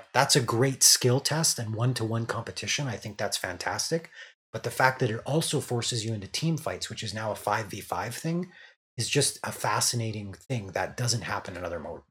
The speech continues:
mobas. And that, and then when you add into the fact that we level up as a team, so we're working more together, we're trying to work more cohesively, there's the kind of interaction and coordination that comes from this game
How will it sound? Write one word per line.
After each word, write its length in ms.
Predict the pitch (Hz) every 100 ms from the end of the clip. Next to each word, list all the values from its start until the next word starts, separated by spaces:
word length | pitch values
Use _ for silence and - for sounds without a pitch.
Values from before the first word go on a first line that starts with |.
| -
mobas. 360 | 98 - - - _ _ _ _ _ _ _ _ _ _
And 140 | 117 117
that, 240 | 139 - 170 165
and 140 | 139 135
then 120 | 139
when 120 | 135
you 100 | 127
add 180 | 117 120
into 160 | 120 104
the 120 | 101
fact 300 | 113 101 -
that 80 | 98
we 120 | 107
level 320 | 104 98 92
up 160 | 123 135
as 100 | 120
a 60 |
team, 480 | 120 135 123 123 123 - - -
so 100 | 120
we're 140 | 107
working 420 | 98 110 127 131 117
more 340 | 110 113 117
together, 540 | - 98 90 92 139
we're 140 | 110 98 120 -
trying 260 | - 120 127
to 80 |
work 280 | 107 110 -
more 200 | 107 104
cohesively, 800 | - 98 - 113 - 135 160 185 - - - _ -
there's 240 | 120 101 -
the 100 | -
kind 260 | - 131 143
of 100 | 120
interaction 720 | 127 - 110 110 110 - 104
and 100 | 92
coordination 680 | - - 113 104 117 - 92
that 180 | 87 -
comes 320 | - 143 135
from 180 | - 90
this 160 | 87
game 360 | - 90 80 82